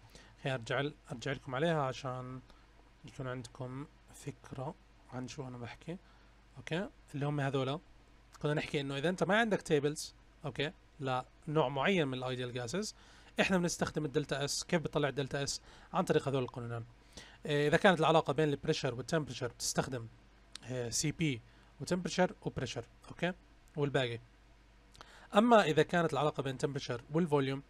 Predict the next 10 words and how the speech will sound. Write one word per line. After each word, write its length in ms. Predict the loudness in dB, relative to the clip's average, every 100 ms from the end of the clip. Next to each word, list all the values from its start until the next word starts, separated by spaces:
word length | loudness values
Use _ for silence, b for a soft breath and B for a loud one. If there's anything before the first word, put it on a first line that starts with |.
| -20 -14
أوكي؟ 240 | -8 -4 -4 -6 -20 -20 -14 -8
إذا 100 | -2
كان 160 | 0
الفوليوم 320 | 8 8 8
بيختلف 420 | 0 -2 -4 -6 -6
يعني، 220 | -8 -10 -12 -20 -20
أوكي؟ 240 | -6 -6 -6 b b
بتستخدم 500 | -4 0 2 2 0 -2
هذا 340 | 0 2 2 -2 -6
القانون، 520 | -8 -2 -2 -2 -6